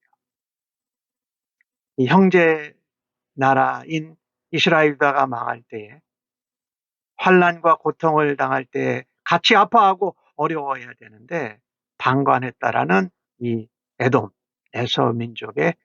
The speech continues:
죄를 말합니다. 위험에 처한 사람들이 도망가는데 오히려 가로막아서 적군에게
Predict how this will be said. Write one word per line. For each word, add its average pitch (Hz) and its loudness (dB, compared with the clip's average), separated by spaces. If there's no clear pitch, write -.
죄를 120 -8
말합니다. 135 -10
위험에 175 4
처한 160 0
사람들이 139 -4
도망가는데 131 -4
오히려 120 0
가로막아서 147 0
적군에게 165 2